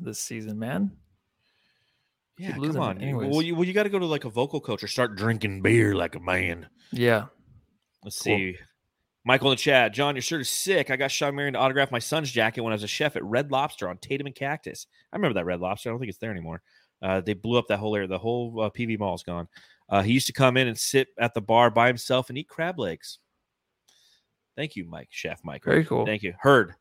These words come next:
Speaker 2: As, as we say in the chat, or as the chain say in the chat, as we say in the kitchen, heard. <laughs> Uh, on that note, Jamsters, again, thanks for stopping by.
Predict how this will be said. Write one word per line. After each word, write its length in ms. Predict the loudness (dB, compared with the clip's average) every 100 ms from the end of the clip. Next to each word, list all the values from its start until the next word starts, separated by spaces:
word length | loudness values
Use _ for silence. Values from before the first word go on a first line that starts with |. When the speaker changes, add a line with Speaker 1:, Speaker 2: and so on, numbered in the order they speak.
| _ _
Speaker 2:
As, 100 | -2
as 220 | 4 2 2
we 80 | -4
say 360 | 4 6 6
in 80 | 4
the 60 | 0
chat, 360 | 2 2 0 -8 _ _ _ _ _ _
or 160 | 0 2
as 120 | 0
the 80 | -6
chain 260 | -6 -6 -4
say 120 | -6
in 60 | -6
the 40 |
chat, 140 | -6 -4
as 100 | -6
we 60 |
say 160 | 4 4
in 60 | 4
the 60 |
kitchen, 440 | 4 4 4 -2 -2 _ _
heard. 360 | 2 2 0 _ _ -16 -16 _ -20 _ -16
<laughs> 60 | -14 -12 -12 -12 -20 _ _ -4
Uh, 180 | -4 -2
on 100 | 2
that 160 | 4 4
note, 120 | 0
Jamsters, 360 | 0 0 -4
again, 240 | 0 0 0
thanks 180 | -2 -2
for 80 | -4
stopping 420 | -2 0 0 0
by. 460 | 4 6 6 4